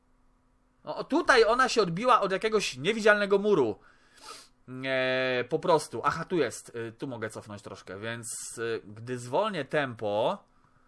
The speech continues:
już nie pamiętam tych, e, jak zwolnię tempo, e, szybkość, szybkość, podczas skrótu, to zauważymy,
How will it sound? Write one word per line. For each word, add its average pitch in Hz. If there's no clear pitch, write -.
już -
nie 135
pamiętam 120
tych, 107
e, 107
jak 120
zwolnię 151
tempo, 123
e, 107
szybkość, 113
szybkość, 156
podczas 135
skrótu, 117
to 139
zauważymy, 143